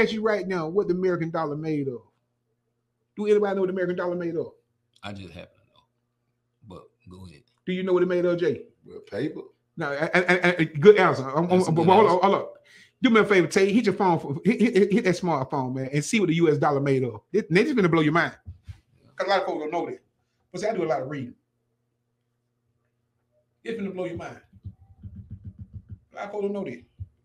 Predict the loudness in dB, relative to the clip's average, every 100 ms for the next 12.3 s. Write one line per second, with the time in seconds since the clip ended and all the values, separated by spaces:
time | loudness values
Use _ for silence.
0 | -8 -2 0 2 2 0 0 0 0 0
1 | 0 -6 -18 -6 0 2 4 4 2 0
2 | 0 -2 0 0 2 0 0 0 -2 -4
3 | -4 -2 -4 -2 -2 -2 -6 -8 -12 _
4 | -20 -20 _ _ -20 -20 _ _ _ _
5 | _ _ -18 -16 -14 -8 -2 -2 0 0
6 | 2 0 -4 -6 -6 -4 -4 -4 -4 -2
7 | -2 -2 -6 -6 -4 -4 -4 -6 -12 _
8 | _ _ _ _ _ _ _ -10 -8 -6
9 | -6 -4 -2 -2 -2 -4 -2 -2 -4 -6
10 | -6 -8 -14 -20 _ -20 -20 _ _ -12
11 | -12 -14 _ _ _ _ _ _ -20 -14
12 | -12 -12